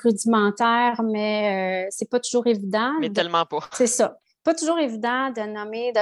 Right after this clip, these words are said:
Speaker 1: comprendre. Tu sais, comprendre ce que je ressens et comprendre que qu'est-ce que je ressens, ça va m'amener à avoir des pensées en particulier. Tu sais, ça va m'amener à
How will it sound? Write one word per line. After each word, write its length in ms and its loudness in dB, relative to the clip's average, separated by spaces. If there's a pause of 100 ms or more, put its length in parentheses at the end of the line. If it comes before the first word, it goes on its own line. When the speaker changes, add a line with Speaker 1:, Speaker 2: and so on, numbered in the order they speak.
(120)
Speaker 1:
comprendre. 480 0
Tu 80 0
sais, 180 -10
comprendre 580 2
ce 180 -6
que 200 2
je 140 -2
ressens 680 -2 (560)
et 160 4
comprendre 460 2 (160)
que 60 0 (200)
qu'est-ce 240 -4
que 160 0
je 240 -2
ressens, 380 -2
ça 220 0
va 160 0
m'amener 560 0
à 160 0
avoir 320 -4
des 180 -10 (100)
pensées 760 -4
en 100 -2
particulier. 1040 2
Tu 80 -14
sais, 60 2
ça 180 0
va 120 2
m'amener 520 2
à 180 0